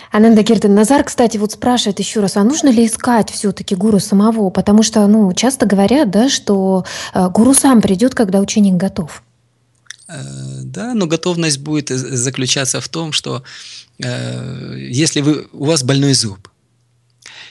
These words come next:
Speaker 2: и вы не решаетесь вырвать его, да? То есть это часто и густо так. Больной зуб, мы понимаем, что это связано <laughs> с болью.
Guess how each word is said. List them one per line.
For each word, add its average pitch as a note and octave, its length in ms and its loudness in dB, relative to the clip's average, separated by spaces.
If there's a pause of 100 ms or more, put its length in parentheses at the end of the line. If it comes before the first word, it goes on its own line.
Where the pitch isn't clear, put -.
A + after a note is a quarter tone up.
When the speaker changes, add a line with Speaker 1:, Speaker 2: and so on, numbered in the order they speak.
Speaker 2:
и C3+ 140 -4
вы F3+ 320 -2
не C#3 240 2
решаетесь - 880 -2 (680)
вырвать B2 420 -2
его, F2+ 160 -8
да? G#3+ 220 -4 (240)
То - 100 -12
есть - 200 -4
это A#2 360 -8 (180)
часто F#3 360 -4
и F#3+ 40 -2
густо F#3 380 -6
так. G#2+ 240 -12
Больной C3 340 -4
зуб, F#3+ 240 -4
мы D3 100 -6
понимаем, D#3+ 460 -2
что E3+ 140 -4
это D#3+ 160 -4
связано D3+ 540 -4 (160)
<laughs> C3 140 -8
с C3 200 -6
болью. B2+ 500 -10